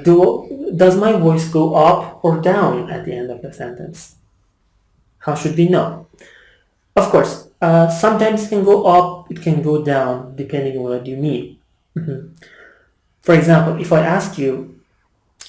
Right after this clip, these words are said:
Would you like some, uh, coffee or tea?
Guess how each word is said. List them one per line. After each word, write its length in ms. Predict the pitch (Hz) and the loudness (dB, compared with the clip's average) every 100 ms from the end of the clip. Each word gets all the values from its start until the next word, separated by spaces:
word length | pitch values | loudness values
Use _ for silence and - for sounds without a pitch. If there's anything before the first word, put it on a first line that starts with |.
| _ | _
Would 160 | 175 180 | -6 0
you 80 | 226 | 2
like 180 | 247 | 2
some, 580 | 233 - 165 - - - _ _ _ _ _ _ - - | 0 0 0 -2 -8 -16 _ _ _ _ _ _ -20 -12
uh, 440 | 277 139 131 123 120 | -8 -6 -6 -6 -10
coffee 640 | - - 131 135 214 240 - | -12 -8 -6 -6 -6 -6 -4
or 100 | 196 | -6
tea? 440 | - - 226 - | -6 -6 -4 -6